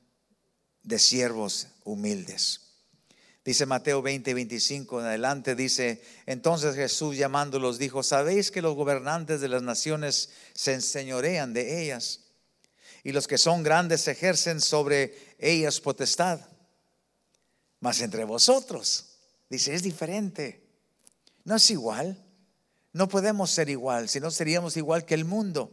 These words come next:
Sobre nosotros no será así, sino que aquel que quiera hacerse grande entre vosotros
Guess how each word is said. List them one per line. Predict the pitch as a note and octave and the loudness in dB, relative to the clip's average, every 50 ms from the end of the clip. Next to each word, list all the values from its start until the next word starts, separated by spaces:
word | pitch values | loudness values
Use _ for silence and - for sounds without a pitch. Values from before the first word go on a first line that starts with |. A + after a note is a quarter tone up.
| - - _ _ _ _ _ _ _ _ _ _ _ _ _ | -14 -20 _ _ _ _ _ _ _ _ _ _ _ _ _
Sobre | - - F#3+ F#3 F#3 F3 | 0 4 4 6 6 6
nosotros | F3 F3 E3 A#3+ B3 B3 A#3 G#3 E3+ D#3 | 4 4 6 6 6 6 4 2 0 2
no | D#3+ F3+ F#3 | 2 2 4
será | F3 - D#3+ C#3+ C#3 | 4 4 4 4 4
así, | C#3 - - D4 C#4+ B3 G3+ - - _ _ _ _ _ _ _ _ _ _ _ _ _ _ _ _ _ _ _ _ _ _ _ _ _ _ _ _ _ | 2 2 0 -2 -4 -6 -10 -10 -14 _ _ _ _ _ _ _ _ _ _ _ _ _ _ _ _ _ _ _ _ _ _ _ _ _ _ _ _ _
sino | - - - G3+ G#3 G#3+ G#3 | 0 2 4 4 4 4 4
que | F#3 G#3 | 6 4
aquel | F3 - - A3+ A#3 G#3+ | 4 4 6 4 4 6
que | A3+ G3+ - | 4 2 2
quiera | - A3 A3+ G#3+ | 4 4 4 4
hacerse | F3+ - A#3 A3 F#3+ - G#3 F#3 E3+ | 4 2 0 0 0 0 0 -2 0
grande | E3 F#3+ G3+ A3+ B3 B3 A#3 G#3+ | 0 0 0 2 2 0 0 0
entre | G#3 F3+ E3+ F3 F3 | 0 0 2 2 2
vosotros | E3 E3 E3 - - B3 C4 B3 - - F#3+ D3 - - - - | 4 2 2 2 2 2 0 0 0 0 0 0 0 -2 -4 -10